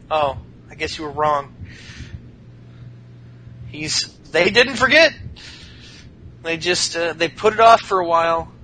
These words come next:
because Roman, or not because of, it wasn't even really due to Roman, honestly. It was because, um, Rusev was going back to Bulgaria to get to, uh, to have his, uh,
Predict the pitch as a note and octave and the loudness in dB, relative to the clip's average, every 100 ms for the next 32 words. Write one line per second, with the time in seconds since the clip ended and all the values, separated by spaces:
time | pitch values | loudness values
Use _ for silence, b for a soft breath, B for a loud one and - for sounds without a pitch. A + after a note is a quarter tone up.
0 | - - D#3 E3 D#3+ - D3+ F3 D3 D#3 | -20 -12 -8 -4 -4 -2 -2 -2 -2 -2
1 | D3+ D#3 F#3+ F#3+ F#3+ F#3 E3+ E3+ E3 D3+ | 0 2 2 0 -2 -2 -2 -2 -4 -6
2 | - E3+ G3 A3+ D4 F4 F4 C#4 G#3 F3 | -12 -12 -6 2 4 4 2 2 2 0
3 | G3+ - - D#3+ G3+ E3 D#3 A#3+ E3+ D#3+ | -2 -8 -16 -6 -6 2 4 4 4 2
4 | G3+ - E3 D3+ D#3 D#3+ - D#3+ D3 D3+ | 2 0 -2 -6 -10 -8 -4 -4 -4 -6
5 | D3 C#3+ - - - - B B B B | -6 -8 -12 -14 -18 -18 B B B B
6 | B B B - G3+ B3 - E3+ D#3+ D3+ | B B B -4 0 2 2 2 2 -4
7 | - - - D#3+ - E3 D#3+ D#3+ E3 D#3 | -12 -16 -10 -8 -2 -2 2 2 2 0
8 | D3+ C#3+ D3+ G3 D#3+ C#3+ C#3+ C#3 C#3+ - | -6 -2 2 4 4 0 -2 -6 -8 -8
9 | - - - D3 C#3+ C3+ B2+ C3 - - | -18 -16 -14 -10 -8 -6 -8 -12 -16 -18
10 | - - - - - D3 D#3+ D3 C#3+ - | -18 -18 -18 -10 -4 2 2 2 -2 -2
11 | C#3+ C3+ B2+ | -2 -4 -6